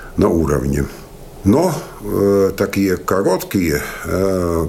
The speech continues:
ну, промежутки времени, когда нет электричества, которые, ну, ну, это такое может и случиться и в наши дни, э, ну, поскольку тоже,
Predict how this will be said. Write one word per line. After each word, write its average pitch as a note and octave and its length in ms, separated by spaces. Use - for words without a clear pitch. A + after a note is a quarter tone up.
ну, D#2+ 380
промежутки F2 720
времени, E2 580
когда D2+ 400
нет D#2+ 300
электричества, C#3 840
которые, D2+ 540
ну, E2 160
ну, E2 340
это A#2+ 320
такое F2 400
может F2 380
и D2+ 60
случиться - 600
и C#2+ 40
в C#2+ 120
наши C#3 320
дни, D#3+ 320
э, E2 80
ну, F#2 560
поскольку G#2 560
тоже, A#2+ 560